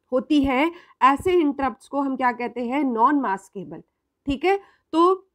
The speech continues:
ऐसे इंटरप्ट्स जिसे प्रोसेसर आपका इग्नोर नहीं कर सकता, डिले नहीं कर सकता या डिसेबल नहीं कर सकता,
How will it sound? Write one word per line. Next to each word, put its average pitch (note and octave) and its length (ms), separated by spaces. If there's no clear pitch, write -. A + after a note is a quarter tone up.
ऐसे C4 340
इंटरप्ट्स D#4+ 540
जिसे C4+ 420
प्रोसेसर C4+ 540
आपका C4+ 300
इग्नोर C4 320
नहीं B3+ 280
कर D#4+ 140
सकता, D4 420
डिले A#3+ 300
नहीं A3+ 260
कर D4 140
सकता C#4+ 460
या B3 140
डिसेबल A3+ 480
नहीं A3+ 240
कर E4+ 120
सकता, D#4 380